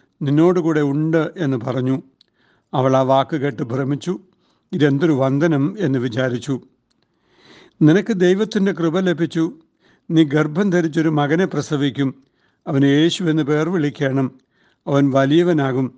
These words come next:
അത്യുന്നതൻ്റെ പുത്രൻ എന്ന് വിളിക്കപ്പെടും. കർത്താവായ ദൈവം അവൻ്റെ പിതാവായ ദാവീദിൻ്റെ സിംഹാസനം അവന് കൊടുക്കും. അവൻ യാക്കോബ് ഗൃഹത്തിന് എന്നേക്കും രാജാവായിരിക്കും."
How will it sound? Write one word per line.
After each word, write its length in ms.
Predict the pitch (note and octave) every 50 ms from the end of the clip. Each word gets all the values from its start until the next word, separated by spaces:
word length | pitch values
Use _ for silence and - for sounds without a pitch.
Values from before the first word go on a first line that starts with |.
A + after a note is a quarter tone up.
| _ _ _ _ _ _ _ _ _ _ C4
അത്യുന്നതൻ്റെ 600 | G#3 D3+ - - E3 D3+ D3+ D#3 C#3+ D3+ D3 C#3+
പുത്രൻ 380 | C3+ - D3 - - F3 E3 F#3+ E3+
എന്ന് 140 | D3 C#3+ C#3+
വിളിക്കപ്പെടും. 680 | C3 C3+ C3+ C#3 B2 F#3 E3+ B2 C#3+ C3+ C#3 C3 A#2+ - - _ _ _ _ _ _ _ _ _ _ _ _
കർത്താവായ 560 | - D3+ C#3 A#2+ C3+ G3 G#3 G3 G3 F#3+ F3+ D#3+
ദൈവം 420 | C#3+ D3+ D3+ D3 C#3 D3 C#3+ C3+ C3 - _ _ _ _ _ _ _ _ _
അവൻ്റെ 220 | E3 C#3+ C3 C#3 C#3
പിതാവായ 540 | C3 C#3+ D3+ E3+ F#3+ F#3+ D#3+ D#3 D3+ D3 D3
ദാവീദിൻ്റെ 640 | C#3 D3 C#3+ C#3+ D3 D3+ F3 F3 D#3+ E3 D#3 D3 C#3
സിംഹാസനം 720 | - - C#3+ C#3 A#2+ - D#3 D#3+ C#3 - D3 C#3+ C#3+ C3 A#2 - _ _ _ _ _ _ _ _ _ _
അവന് 280 | - C3+ C3+ C#3 C#3 B2+
കൊടുക്കും. 440 | A#2 C#3 B2 C3 C3+ B2 C3+ C3 A#2 - - _ _ _ _ _ _ _ _ _ _ _ _ -
അവൻ 140 | D3+ C#3 C3+
യാക്കോബ് 500 | C3 C3+ C3+ C3+ - - F3+ F3+ F3 E3
ഗൃഹത്തിന് 560 | C#3+ D3+ D#3 B2 B2+ A2 D#3 C#3+ C3 C3+ C3+ B2 A2 - _ _ _ _ _ _ _ _ _
എന്നേക്കും 560 | - G3 D#3+ C3+ C3+ C#3 C#3+ C#3+ - C#3+ C3+ C3 A#2+ A2 - _ _ _ _ - F3 D3
രാജാവായിരിക്കും." 920 | C3 C3+ C3+ C3+ C3+ C3+ D3 D3 C#3 C3 C3+ C#3 C3 C3 C3 A2+ B2+ C#3